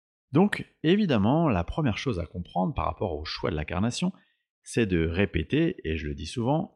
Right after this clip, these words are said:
que tout votre scénario d'incarnation, il est rigoureusement, il est soigneusement préparé, planifié à l'avance. En clair,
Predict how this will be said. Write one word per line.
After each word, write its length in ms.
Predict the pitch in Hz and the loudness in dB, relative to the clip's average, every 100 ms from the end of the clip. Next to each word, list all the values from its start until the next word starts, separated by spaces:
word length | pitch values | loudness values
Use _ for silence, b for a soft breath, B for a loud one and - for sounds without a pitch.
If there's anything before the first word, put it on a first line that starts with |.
| - | -4
que 140 | 117 | -4
tout 340 | 110 - 185 190 | -4 -4 0 4
votre 400 | 151 147 - 123 | 4 2 -2 -4
scénario 500 | - 143 123 101 95 | 0 0 2 2 2
d'incarnation, 720 | 90 87 78 76 - 135 - | 0 0 -2 -4 -4 -4 -4
il 180 | 104 101 | -2 0
est 200 | 139 147 - | 2 0 -2
rigoureusement, 840 | 90 90 127 98 82 80 87 131 | -4 -2 0 0 0 0 0 0
il 140 | 90 | 2
est 100 | 92 | 0
soigneusement 680 | 95 - 139 104 78 82 113 | 0 -4 -2 0 -2 -2 -4
préparé, 760 | - - 117 95 78 85 - _ _ - | -6 -6 -4 -2 -2 -2 -4 _ _ -6
planifié 560 | 90 110 104 - 117 | -2 0 0 0 -2
à 40 | 82 | 0
l'avance. 540 | 73 - - - - _ _ _ _ _ _ _ | -4 -8 -14 -16 -20 _ _ _ _ _ _ _
En 120 | 87 | -12
clair, 440 | 92 113 156 165 | -2 0 2 0